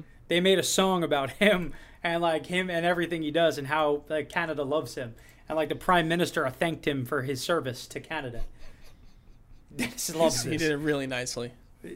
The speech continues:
Speaker 1: Dennis loves this. He's like, "This is incredible." He can't wait for the show to end so he can go and watch this YouTube
Speaker 2: Dennis
Speaker 1: video.
Speaker 2: wants to have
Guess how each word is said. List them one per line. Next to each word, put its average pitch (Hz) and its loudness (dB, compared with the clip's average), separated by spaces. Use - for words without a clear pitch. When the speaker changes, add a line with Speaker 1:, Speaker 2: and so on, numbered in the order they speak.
Speaker 1:
Dennis 156 2
loves 147 2
this. 123 -6
He's 135 -10
like, 151 -2
"This 156 -4
is 131 -12
incredible." 143 -4
He 202 2
can't 202 6
wait 190 6
for 180 0
the 151 0
show 180 6
to 160 0
end 151 -4
so 151 2
he 156 2
can 160 -2
go 156 6
and 135 -2
watch 151 2
this 143 -8
YouTube 151 -4
Speaker 2:
Dennis 202 6
Speaker 1:
video. - 2
Speaker 2:
wants 160 4
to 147 2
have 139 0